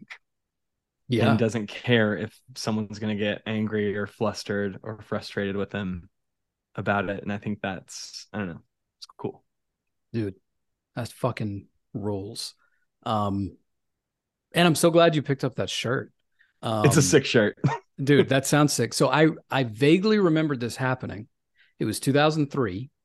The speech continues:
Speaker 1: fall of two thousand three.
Speaker 2: Sick.
Speaker 1: And
Speaker 2: Shirt's
Speaker 1: al-
Speaker 2: twenty years old. Great.
Speaker 1: Yeah. And along with, uh, Steve Earle and Billy Bragg, um, Tom Morello as the night
Speaker 2: Yes,
Speaker 1: watchman.
Speaker 2: Tom Morello. Yes.
Speaker 1: His,
Speaker 2: That
Speaker 1: like,
Speaker 2: was another
Speaker 1: solo
Speaker 2: one, yeah.
Speaker 1: act.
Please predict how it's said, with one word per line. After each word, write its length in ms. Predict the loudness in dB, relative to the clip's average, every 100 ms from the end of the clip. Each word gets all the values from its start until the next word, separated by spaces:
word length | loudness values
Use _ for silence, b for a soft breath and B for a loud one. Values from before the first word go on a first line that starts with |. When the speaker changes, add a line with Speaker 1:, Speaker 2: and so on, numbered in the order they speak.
| _ _
Speaker 1:
fall 220 | -2 0 0
of 80 | -2
two 120 | -2
thousand 400 | 0 0 0 -2
three. 360 | -4 -6 -8 -14 _ b b b b
Speaker 2:
Sick. 200 | -4 2
Speaker 1:
And 280 | 2 0 -6
Speaker 2:
Shirt's 260 | -6 -4 0
Speaker 1:
al- 80 |
Speaker 2:
twenty 160 | 2 4
years 180 | 4 4
old. 180 | 2 2
Great. 240 | -2 -2 -2
Speaker 1:
Yeah. 440 | 2 2 2 -6 _ b b -6
And 100 | -2
along 600 | 0 0 2 4 6 6
with, 360 | 6 4 0 -6
uh, 400 | -2 0 0 -2 -6 -8
Steve 320 | -2 0 2
Earle 200 | 2 2
and 100 | 0
Billy 220 | -2 -2
Bragg, 540 | -2 0 0 0 -4 -10 -10
um, 320 | -6 -6 -6
Tom 220 | -2 0
Morello 580 | 0 0 0 -2 -6 -12 -6
as 200 | -6 -4
the 100 | -4
night 220 | 2 6
Speaker 2:
Yes, 140 | 6
Speaker 1:
watchman. 140 | 6 2
Speaker 2:
Tom 140 | 6
Morello. 220 | 6 6 6
Yes. 440 | 4 2 -2 -12 -8
Speaker 1:
His, 140 | -6
Speaker 2:
That 80 | 0
Speaker 1:
like, 80 | 2
Speaker 2:
was 160 | 4
another 180 | 6 4
Speaker 1:
solo 140 | 4 0
Speaker 2:
one, 80 | 0
yeah. 60 |
Speaker 1:
act. 300 | -4 -6 -12